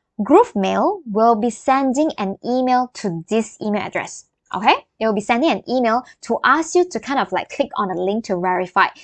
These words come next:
It's just like whenever we create a new account in any, like, the Gmail or Yahoo Mail or Hotmail,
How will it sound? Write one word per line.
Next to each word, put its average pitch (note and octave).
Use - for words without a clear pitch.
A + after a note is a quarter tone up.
It's G3+
just F#4
like F#3+
whenever G#3
we F#3+
create -
a F3+
new F#3+
account -
in E3+
any, G3+
like, -
the E3+
Gmail A#3
or G#3
Yahoo G3+
Mail C#4+
or G3
Hotmail, A#3+